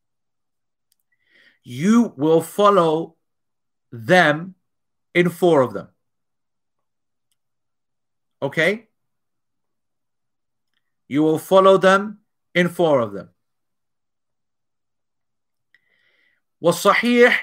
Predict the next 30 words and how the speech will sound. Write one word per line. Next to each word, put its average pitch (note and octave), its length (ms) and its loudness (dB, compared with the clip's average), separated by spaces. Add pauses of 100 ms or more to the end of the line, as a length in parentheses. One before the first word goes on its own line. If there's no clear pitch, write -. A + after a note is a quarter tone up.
(120)
Shaykh - 220 -4
Uthaymeen F3+ 520 -6
says, E3+ 440 -4 (720)
but D#3+ 180 -4
the F3 80 -2
more F#3 180 2
correct A3 340 0
position F3+ 580 -4 (1040)
is F3 200 2
that E3+ 220 0
you D#3 180 -6
will E3+ 220 -2
not, F3+ 540 -2 (1400)
you C3 260 -4
will D#3+ 240 -2
not F3+ 540 -2 (520)
follow E3 420 2
them D3 340 0 (580)
if D#3+ 240 -8
you D3+ 160 -6
think G3 600 -2 (100)
they D3 240 -4
are C#3 260 0
wrong. G#2+ 320 -6 (2000)
If D3+ 260 -8
you D3+ 140 -6
think G3+ 520 -2
they D#3 240 -4
are C#3 300 0
wrong. G2+ 260 -8